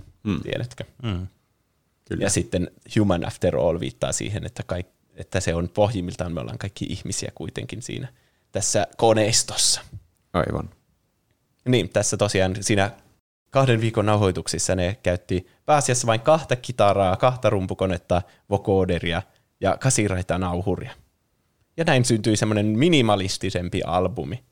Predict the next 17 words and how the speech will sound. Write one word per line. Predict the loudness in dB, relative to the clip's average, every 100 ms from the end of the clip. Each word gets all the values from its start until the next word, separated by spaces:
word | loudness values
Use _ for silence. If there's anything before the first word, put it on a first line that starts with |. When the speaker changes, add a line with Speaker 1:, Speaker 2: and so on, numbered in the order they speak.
| _ _ _ _ -6
Speaker 2:
verrattuna | -6 -4 -6
siihen | -4 -4 -2
edelliseen, | -2 -2 -4 -6 -8
joka | -6 -6
oli | -6
semmoinen | -8 -8 -6 -8 -10 _ _ _ _ _ _ 0
viimeistelty | 2 2 -2 -2 -2 0
ja | 0 -2 _ _
monipuolinen. | -4 -2 -2 -4 -6 -8 -12 -16 -10
Speaker 3:
Mm. | -6 -4 -6 _ _ _ _ _ _ _ _ _ _ _
Speaker 2:
Nämä | 0 2 2 -2 _
biisit | 2 4 2 0
ja |
musavideot | 2 2 0 0 0
on | 0 2
erittäin | 2 2 2 2
häiritseviä. | 2 2 2 -2 -6 -4 -4